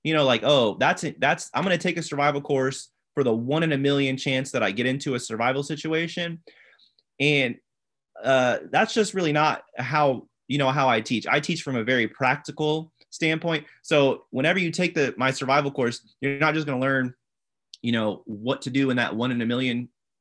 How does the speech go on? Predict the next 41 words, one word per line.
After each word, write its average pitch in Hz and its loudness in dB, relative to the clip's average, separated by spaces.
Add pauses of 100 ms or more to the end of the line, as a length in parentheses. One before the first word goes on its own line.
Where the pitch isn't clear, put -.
(120)
uh, 107 0 (100)
you 107 -6
know, 101 -4
chance, 147 -4 (420)
but 139 2 (120)
it's 143 0
made 180 2
to 160 -4
make 151 -2
you 151 -2
more 127 -2
comfortable. 110 -6
'Cause 135 -4
at 143 2
the 151 0
end 233 2
of 180 0
the 135 0
day, 135 2
that's 147 2
what 147 -4
survival 113 -2
is. 95 -2
Survival 131 0
is 117 -4
staying 135 -2
comfortable, 110 -4 (600)
eh, 117 -2
versus 120 -2
being 127 -2
cold 120 -2
or 98 -2
being, 110 -4
you 110 -6
know, 98 -4
dehydrated 113 -2
or 104 -2
being 110 -6
hot 117 -2 (340)
or 110 -2
whatever. 110 -2